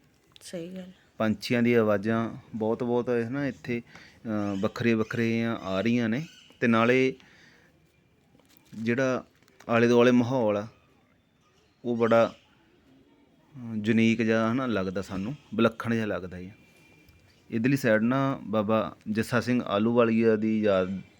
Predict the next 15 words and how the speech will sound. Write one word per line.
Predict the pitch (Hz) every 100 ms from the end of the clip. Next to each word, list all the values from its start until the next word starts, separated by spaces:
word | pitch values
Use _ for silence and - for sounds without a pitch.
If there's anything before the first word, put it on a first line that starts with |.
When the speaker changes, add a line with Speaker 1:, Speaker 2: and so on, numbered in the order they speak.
| -
Speaker 2:
ਯਾਦਗਾਰ | 104 98 107
ਬਣੀ | 113 123
ਹੋਈ | 123 104 95
ਆ। | - _ _ _ _ _ _ _ _ _ _ _ _ _ _ _ _ _ _ _ _ -
Speaker 1:
ਜੀ। | 208 117
Speaker 2:
ਇੱਥੇ | 190 180 139 139
ਉਹ | 147
ਪੁਰਾਤਨ, | 143 123 110 - 127
ਹੈ | 123
ਨਾ, | 143
ਯਾਦਾਂ | 143 117 101 113 113 90 - -
ਸੰਭਾਲ | - 131 120 101
ਕੇ | 104
ਰੱਖੀਆਂ | 101 - 117
ਹੋਈਆਂ, | 107 92 92